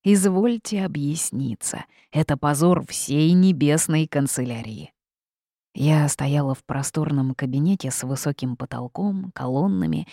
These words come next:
и окнами во всю стену. Шеф сидел за рабочим столом и читал отчёт, который я кое-как дотянула до минимального объёма. Набрав в лёгкие побольше воздуха,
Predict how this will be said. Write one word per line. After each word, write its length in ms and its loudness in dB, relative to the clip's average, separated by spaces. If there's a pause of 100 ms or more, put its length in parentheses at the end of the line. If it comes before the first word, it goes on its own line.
(200)
и 100 -2
окнами 500 0
во 140 -6
всю 260 -10
стену. 440 -10 (500)
Шеф 360 -4
сидел 460 -2
за 140 -4
рабочим 460 -4
столом 560 0
и 120 2
читал 360 -4
отчёт, 480 -6 (240)
который 360 2
я 200 0
кое-как 640 -2
дотянула 580 0
до 140 0
минимального 720 0
объёма. 460 -6 (580)
Набрав 440 0
в 140 -6
лёгкие 440 -4
побольше 500 -6
воздуха, 600 -6